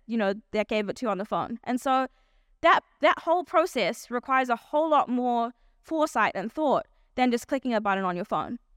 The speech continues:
Uber came into the market, and they totally changed the way that we consume. They totally changed the way that we consume transport every single day.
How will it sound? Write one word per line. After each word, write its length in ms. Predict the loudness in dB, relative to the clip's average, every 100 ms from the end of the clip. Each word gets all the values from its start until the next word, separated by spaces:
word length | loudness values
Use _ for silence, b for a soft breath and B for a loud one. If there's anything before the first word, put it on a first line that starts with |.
| -6
Uber 220 | -2 0 0
came 220 | -2 -2
into 140 | -2
the 100 | -2
market, 500 | 0 0 0 0 0 _ _ _ -2
and 100 | 0
they 80 | 0
totally 440 | 0 2 2 0
changed 380 | -2 -2 -2 -2
the 40 | -2
way 140 | -2
that 80 | -2
we 140 | -4
consume. 400 | -6 -6 -4 -4 -6 _ _ _ _ _ _ _ -2
They 80 | -2
totally 420 | 2 2 2 0
changed 380 | -2 -2 -2 -2
the 80 | -2
way 180 | 0
that 140 | 0 -2
we 140 | -4
consume 460 | -4 -6 -4 -4 -2
transport 500 | -2 -2 -4 -10 -6
every 260 | -4 -4 -4
single 280 | -4 -4 -2
day. 260 | -2 -4